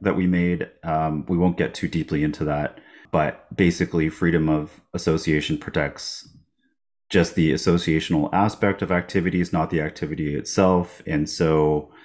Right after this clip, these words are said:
he didn't think that that was, that was met. Uh, he also rejected a Section seven argument that was made based on the overbreadth of the law and the fact that their people's liberty risk, or people's liberty interest was at risk since they could face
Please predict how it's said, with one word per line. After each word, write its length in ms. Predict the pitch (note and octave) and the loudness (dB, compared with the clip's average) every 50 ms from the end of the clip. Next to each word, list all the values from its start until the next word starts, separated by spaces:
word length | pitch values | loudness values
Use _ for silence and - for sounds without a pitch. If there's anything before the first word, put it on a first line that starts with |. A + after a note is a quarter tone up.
| - - _ _ _ | -20 -20 _ _ _
he 100 | - E2+ | 0 2
didn't 240 | F#2 E2 D2+ D2 | 2 2 2 2
think 200 | - D#2+ D#2 D#2 | 2 0 0 0
that 320 | - D2 C#2+ - - - - | 0 -2 -2 -4 -4 -6 -6
that 280 | D#2 D2+ D2 - - | -4 -2 -2 -4 -2
was, 600 | C#2+ D2+ C#2+ C#2+ C#2+ D2 - - - - - _ _ - _ _ - | -2 -2 -2 -2 -4 -6 -6 -8 -8 -10 -14 _ _ -20 _ _ -2
that 180 | D#2 D2+ - | 0 0 0
was 160 | - D2+ - - | -2 -6 -4 -2
met. 440 | E2+ D2 D2+ D2+ - - - - _ _ _ - - - - - - - - - - - _ _ _ - | -2 0 0 -2 -2 -4 -8 -18 _ _ _ -20 -20 -20 -20 -20 -20 -20 -20 -20 -20 -20 _ _ _ 0
Uh, 160 | - F2 F2+ F#2 | 4 4 4 6
he 120 | F#2+ G#2 | 6 4
also 200 | F#2+ F2+ - G2 | 4 4 4 0
rejected 420 | E2+ D#2+ - F#2 E2+ E2+ - F2+ | -2 0 0 0 0 2 0 -2
a 60 | E2 D#2+ | -2 -2
Section 420 | - - E2 D#2+ - - D#2 D#2 | -2 -2 -2 -2 -2 -4 -4 -2
seven 320 | - - B2 C3 B2 B2 | 0 0 0 2 4 4
argument 540 | B2+ A#2+ A#2 A2 - A2 G#2 G#2+ G#2+ G#2 G#2 | 4 4 4 2 2 2 4 4 4 4 2
that 140 | - - - | 0 -6 -6
was 220 | E2+ D#2+ D#2 - | -6 -6 -6 -4
made 320 | E2 D#2+ D#2+ D#2+ D#2+ D#2 - | -2 0 0 2 0 0 0
based 300 | D#2 D#2 D#2+ D#2 - - | -2 -2 -2 -2 -2 -2
on 180 | D#2+ D#2 D#2 | 0 0 0
the 300 | D2+ D2+ D2 D2 D2+ - - | 0 0 0 0 -2 -2 0
overbreadth 680 | E2+ E2+ C#3+ - D#3+ - - F#2 G2 G2+ G2+ - - | 0 -2 0 -2 -6 -2 2 2 2 2 2 0 -4
of 100 | F2 E2+ | -2 0
the 60 | G#2 | 2
law 440 | F#2 F2+ F2 E2+ E2+ E2+ E2+ E2 E2 | 2 4 4 4 4 4 4 2 2
and 140 | D2+ D2 D2+ | 0 -2 -6
the 60 | D2+ | -4
fact 340 | - D#2+ D#2 D#2 - - - | -2 -2 -2 -2 -4 -6 -8
that 120 | D#2 - | -6 -2
their 360 | - D2+ D2 D2 C#2+ C#2+ - - _ _ _ _ _ _ _ _ _ | -2 0 0 0 -2 -4 -8 -12 _ _ _ _ _ _ _ _ _
people's 340 | - - E2+ - E2 - - | -8 -8 -4 -2 -2 -2 0
liberty 320 | E2+ D#2+ D2 F#2+ D#2+ F2 E2 | 0 2 2 4 4 4 4
risk, 380 | D#2+ E2 D#2+ D#2 - - - _ _ _ _ _ _ _ _ - | 4 4 2 0 -2 -10 -16 _ _ _ _ _ _ _ _ -6
or 100 | E3 - - - - _ _ | -6 -6 -6 -12 -18 _ _
people's 380 | - - G#2 - F#2 E2 - D#2+ | 0 0 2 4 2 2 2 2
liberty 420 | E2 F2+ E2+ F#2+ F2+ E2+ F2 E2 - | 2 2 4 4 2 2 2 0 0
interest 440 | - E2+ - - D#2+ D#2+ - - | -2 -2 -2 -2 -2 -2 -2 -4
was 120 | - E2 D#2 | -6 -2 -2
at 140 | D#2 D#2 - | -2 -2 -2
risk 380 | D2+ D#2+ D#2+ D#2+ D#2 - - | -2 -2 -2 -2 -2 -4 -10
since 240 | - - E2 D2+ - | -6 -6 -4 -4 -4
they 80 | - - | -6 -6
could 160 | - D2 - | -6 -6 -4
face 520 | - D#2+ D2+ D2+ D2 - - - - _ | -2 0 0 0 -2 -4 -6 -12 -12 _